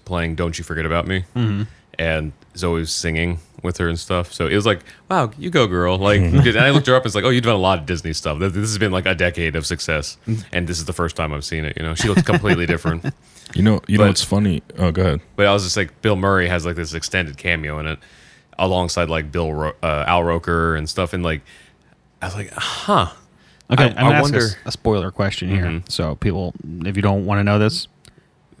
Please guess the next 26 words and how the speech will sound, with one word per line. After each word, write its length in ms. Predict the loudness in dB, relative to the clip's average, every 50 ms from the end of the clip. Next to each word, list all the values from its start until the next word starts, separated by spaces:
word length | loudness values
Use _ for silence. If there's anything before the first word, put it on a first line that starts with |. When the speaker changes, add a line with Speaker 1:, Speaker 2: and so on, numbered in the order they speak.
| _ _ _ _ _ _ _ 0
Speaker 2:
is 160 | 2 2 4
Bill 200 | 4 4 4 4
Murray 280 | 4 4 4 4 4 4
a 80 | 2
zombie 420 | 0 -2 0 2 2 2 2 2 2
or 140 | 2 2 2
is 80 | 2
he 80 | 2 0
alive? 420 | 0 0 -2 -2 -4 -6 -10 -14 _ _ _ _ _ _ _ _ _ _ _ _ _ _ _ _ _ _ _ _ -16 -16 -16 -16 _ _ -20 -20 -18
Speaker 1:
Both, 1000 | -6 -4 -2 -2 -2 -2 -4 -8 -10 -16 -20 -20 -20 -20 -20 -20 -20 -20 -20 _ _
kind 300 | -8 -6 -6 -6 -4 -6
of, 160 | -6 -6 -4
but 100 | -4 -4
more 300 | 0 0 2 2 4 2
alive. 500 | 2 0 -2 -4 -4 -4 -6 -8 -8 -14 _ _ _ _ _ _ _ _ _ _ _ _ _ _ _ _ _ _ _ _ _ _ -20 -20 -8 -2
Speaker 2:
Is 160 | -2 0 0
he 100 | 0 -2
supposed 280 | -2 0 0 0 0
to 60 | 0 0
be 80 | 0
the 100 | -2 -2
Bill 160 | -2 -2 0
Murray 220 | 0 2 2 2 2
that 220 | 0 -2 -6 -8 -8
was 140 | -8 -8 -6
from 340 | -4 -4 -2 -2 -2 -4